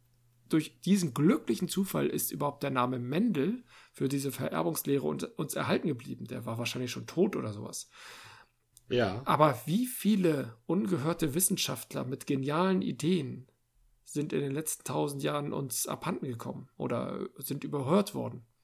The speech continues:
Speaker 1: Das
Speaker 2: Ja.
Speaker 1: ist doch die Frage. Nur weil sie ein, ein dummes Timing hatten, schlechtes Marketing und auch sonst einfach nicht so hip rüberkamen, weil sie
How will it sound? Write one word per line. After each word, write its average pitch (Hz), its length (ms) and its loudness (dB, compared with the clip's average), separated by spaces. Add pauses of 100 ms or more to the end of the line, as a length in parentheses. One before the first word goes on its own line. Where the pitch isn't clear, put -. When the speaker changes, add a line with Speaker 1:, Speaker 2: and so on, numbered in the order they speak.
(1400)
Speaker 1:
Das 104 160 2
Speaker 2:
Ja. - 20 0
Speaker 1:
ist 104 140 -4
doch 170 80 -4
die - 120 -8
Frage. 120 440 -6
Nur 151 240 0
weil 147 120 2
sie 139 120 -4
ein, 135 220 -6 (400)
ein 127 220 -6 (380)
dummes 151 420 2
Timing 165 460 4
hatten, 160 580 -2
schlechtes - 420 -2
Marketing 170 880 0
und 151 200 -4
auch - 120 -2
sonst 143 400 0
einfach 139 260 0
nicht 139 160 -2
so 139 140 0
hip 135 200 -2
rüberkamen, 131 640 -2
weil 127 120 0
sie 143 240 -6